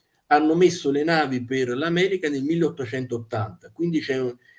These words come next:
c'è, e questo cosa dimostra? Dimostra che effettivamente diventa un fenomeno di massa nel sud dell'emigrazione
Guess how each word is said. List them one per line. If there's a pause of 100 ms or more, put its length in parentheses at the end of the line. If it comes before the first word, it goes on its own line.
(220)
c'è,
e
questo
cosa
dimostra?
Dimostra
che
effettivamente
diventa
un
fenomeno
di
massa
nel
sud
dell'emigrazione